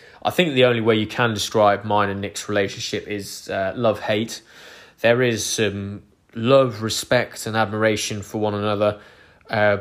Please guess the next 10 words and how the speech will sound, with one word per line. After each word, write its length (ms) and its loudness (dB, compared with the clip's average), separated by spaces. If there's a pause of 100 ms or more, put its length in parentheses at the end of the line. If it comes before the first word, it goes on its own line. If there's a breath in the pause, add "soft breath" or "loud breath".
but 120 2
it 120 2
is 160 -2
fairly 520 2
deep-rooted. 800 -4 (220)
There's 180 -6
a 40 -4
lot 420 2
of 80 -4
hatred, 680 -4